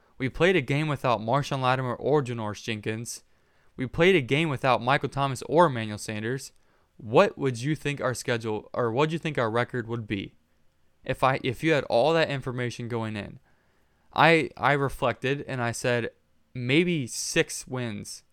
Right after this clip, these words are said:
six or seven wins. If I knew that Taysom Hill was starting five or six games, Drew Brees was gonna be out for long term, Michael Thomas was out long term, Emmanuel Sanders,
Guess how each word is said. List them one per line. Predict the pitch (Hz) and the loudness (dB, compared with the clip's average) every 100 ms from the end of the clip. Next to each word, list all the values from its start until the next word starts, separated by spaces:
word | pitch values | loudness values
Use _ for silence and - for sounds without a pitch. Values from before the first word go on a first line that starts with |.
| _ _ _ | _ _ _
six | - - 170 - | -14 -2 -2 -2
or | |
seven | 147 147 127 117 | -2 -2 -2 -4
wins. | 110 101 - | -6 -6 -8
If | 123 - | -6 2
I | 160 | 2
knew | 165 139 127 | 2 -2 -2
that | 107 85 | -4 -2
Taysom | 139 139 127 | -2 -2 -4
Hill | 123 | -4
was | 117 | -4
starting | - 117 113 110 107 _ _ _ _ | -2 -2 -2 -4 -10 _ _ _ _
five | 123 113 | 2 2
or | 113 | 0
six | 123 107 | -6 -8
games, | - 117 113 110 | -4 -2 -2 -6
Drew | - 147 | -4 -4
Brees | 127 131 127 | -2 -2 -2
was | 120 | -6
gonna | 113 123 | -6 -6
be | 120 | -2
out | 117 117 | 0 0
for | - 117 | -2 -6
long | 110 110 | -4 -4
term, | 107 120 110 | -4 -4 -2
Michael | 117 120 117 | -2 -2 -6
Thomas | 120 117 117 | -4 -4 -4
was | 123 113 | -6 0
out | 110 | 0
long | 110 113 107 | 0 -4 -6
term, | 120 113 110 104 _ - _ - | -6 -4 -6 -10 _ -20 _ -10
Emmanuel | 120 120 123 117 | -4 -2 -2 -4
Sanders, | - 120 120 120 117 110 | -4 -4 -2 -2 -4 -6